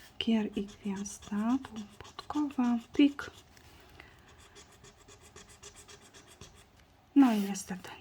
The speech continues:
dziesiątka też przegrana.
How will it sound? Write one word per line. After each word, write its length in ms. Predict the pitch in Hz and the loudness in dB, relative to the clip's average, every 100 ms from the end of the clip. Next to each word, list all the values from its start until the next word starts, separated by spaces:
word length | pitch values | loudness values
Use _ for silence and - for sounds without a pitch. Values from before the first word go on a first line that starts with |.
| - | -10
dziesiątka 540 | 208 - 214 214 - | -4 0 0 -2 -6
też 420 | 185 226 220 - - - - - | -6 0 2 2 -2 -18 -20 -12
przegrana. 760 | - - 262 208 180 175 196 | -4 0 2 0 -2 -4 2